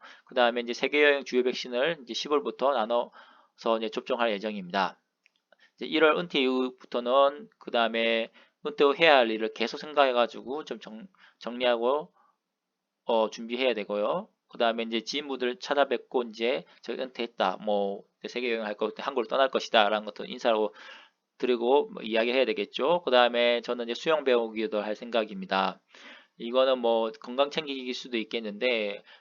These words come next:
여행에 물놀이를 하기 위해서 그런 거거든요. 왜냐하면 제가 앞서 다른 여행을 하다 보면 물이 있는데 못 들어가요.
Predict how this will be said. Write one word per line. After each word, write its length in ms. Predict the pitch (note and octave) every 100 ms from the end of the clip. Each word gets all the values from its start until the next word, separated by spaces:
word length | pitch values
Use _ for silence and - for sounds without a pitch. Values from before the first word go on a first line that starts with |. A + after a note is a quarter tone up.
| -
여행에 260 | A#2+ B2+ C3+
물놀이를 520 | C3 D#3+ F3 D#3 C3+
하기 180 | C3+ A2+
위해서 180 | G#2 -
그런 160 | G#2+ G2+
거거든요. 540 | F#2+ F#2+ F#2+ B2 E3+
왜냐하면 480 | G#2 A2+ B2 B2 A#2
제가 320 | - A2+ -
앞서 200 | B2+ C#3+
다른 240 | C#3 B2+ C3+
여행을 240 | A#2+ C3
하다 160 | C3+ C#3
보면 420 | A2+ B2+ C#3+ G2+ _ _ _ -
물이 200 | D#3 E3+
있는데 560 | A2+ A2 C#3 A2+ - _ _ -
못 200 | A2 A2
들어가요. 420 | D#3+ B2 F2+